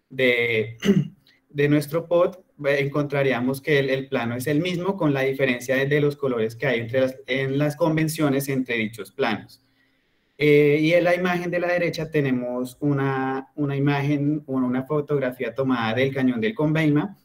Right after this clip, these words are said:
que es el sector que decidí elegir para, eh, para poder desarrollar el tema de la, de la maestría.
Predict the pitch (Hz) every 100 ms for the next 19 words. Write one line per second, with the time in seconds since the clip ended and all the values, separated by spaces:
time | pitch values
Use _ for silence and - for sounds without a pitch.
0 | _ - 131 127 123 135 135 151 139 -
1 | - _ - _ _ _ _ _ - 147
2 | 131 123 135 131 135 202 - _ _ _
3 | _ 135 139 135 135 151 147 147 151 143
4 | 135 131 - - 123 120 117 113 110 107
5 | - _ _ _ _ _ - 135 143 143
6 | 147 143 147 147 143 131 127 123 107 113
7 | 110 123 117 117 123 113 110 110 117 117
8 | 110 110 101 - 113 -